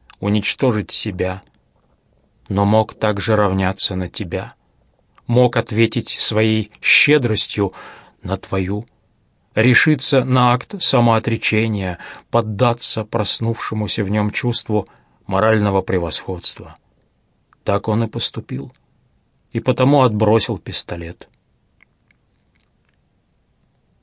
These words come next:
Без тебя этого не произошло бы, Нед. Ты был тем инструментом, с помощью которого мы его заполучили.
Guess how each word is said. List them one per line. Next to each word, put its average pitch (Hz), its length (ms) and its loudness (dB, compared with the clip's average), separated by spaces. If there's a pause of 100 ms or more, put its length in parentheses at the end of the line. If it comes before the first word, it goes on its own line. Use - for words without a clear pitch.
(140)
Без 113 280 0
тебя 123 500 0 (580)
этого 104 320 0
не 113 160 2
произошло 113 600 2
бы, 104 140 -6
Нед. 90 400 -10 (920)
Ты 147 160 4
был 165 220 8
тем 147 280 2
инструментом, 143 880 2
с - 100 -4
помощью 110 480 0
которого 113 560 0
мы 92 300 -4
его 101 340 0
заполучили. 98 840 -8